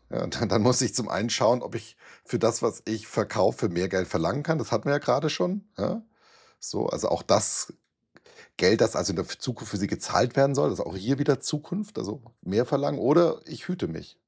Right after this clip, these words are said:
Das ist halt auch, was so oft passiert. Ich hüte mich, überhaupt Geld auszugeben, für Geschäfte aufzuwenden, ja, von denen ich mir überhaupt keinen Gewinn verspreche. Ja. Das heißt, solche Geschäfte werden also unterbleiben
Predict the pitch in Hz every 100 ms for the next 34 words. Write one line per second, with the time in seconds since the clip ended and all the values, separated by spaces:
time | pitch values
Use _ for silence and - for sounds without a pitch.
0 | _ - - 113 - 107 120 98 - 90
1 | - - - 92 85 - - - 190 -
2 | 120 104 101 - - - - 143 127 104
3 | - 107 101 - 92 - 82 85 76 -
4 | _ - - _ _ - 101 92 117 110
5 | - - - - 80 78 73 73 87 107
6 | 104 101 98 - 104 92 113 - 101 92
7 | 85 82 - 71 - - - - _ _
8 | _ _ - 104 - - - - - -
9 | _ _ - 87 104 139 - 117 135 147
10 | 117 - 135 - 123 107 78 87 85 -
11 | 123 165 - 76